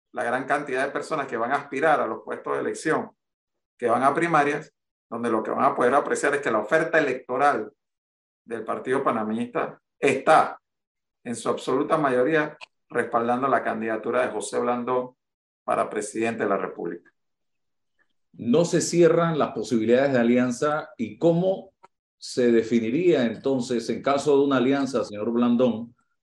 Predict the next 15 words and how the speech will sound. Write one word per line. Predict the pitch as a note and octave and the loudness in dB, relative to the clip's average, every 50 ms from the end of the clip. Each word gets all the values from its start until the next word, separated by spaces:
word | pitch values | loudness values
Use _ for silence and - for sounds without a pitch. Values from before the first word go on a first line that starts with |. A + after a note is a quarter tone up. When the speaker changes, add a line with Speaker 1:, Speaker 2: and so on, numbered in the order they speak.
| _ _ | _ _
Speaker 2:
y | - D2+ E2+ | -12 -8 -4
luego | E2+ F#2 G2+ A2 A2+ | -2 0 2 2 2
le | G#2+ | 4
doy | G#2 G#2+ A2 | 4 2 2
la | A2 - | 2 0
palabra | G2 G2 G2+ G#2 G#2 G#2 | 0 -2 -2 -2 -2 -2
a | G2+ | -2
don | F#2+ F#2 E2+ | -4 -4 -4
Raúl, | - G#2 G#2 G2 F#2 F2+ - - _ _ _ _ _ _ _ _ _ _ _ _ | -2 -2 -2 -2 -2 -6 -12 -18 _ _ _ _ _ _ _ _ _ _ _ _
eh, | _ D#2+ F2+ F2+ F2 E2+ E2+ E2+ E2 E2 E2 E2 D#2+ D#2+ D#2+ D#2 D#2 D#2 D2+ D2+ D2 C#2+ C#2 C#2 C2+ C2+ C2 C2+ B1+ B1+ - A#1 _ _ _ _ _ _ _ _ _ _ _ _ _ _ _ _ _ _ _ _ _ _ _ - G#2 G#2+ A2 G#2+ - | _ 0 2 2 4 4 2 2 2 2 0 0 0 0 0 0 0 -2 -4 -4 -6 -6 -6 -6 -8 -10 -10 -12 -14 -16 -20 -20 _ _ _ _ _ _ _ _ _ _ _ _ _ _ _ _ _ _ _ _ _ _ _ -10 -6 -6 -6 -6 -6
cómo | _ - C3 D3 | _ -6 -6 -6
se | C#3 C#3 D3+ | -4 0 0
definiría | C3 A#2 - - A#2 A2 G#2+ A2 C3+ D3 | 0 0 -2 -4 -4 -2 0 2 2 2
la | C#3 B2+ - - | 2 0 -2 -4
cabeza | A#2 G2+ A2 C3 E3+ F#3 F3 - - A2 F2+ D#2 - | -6 -4 -2 -2 0 -2 -2 -4 -6 -8 -10 -10 -10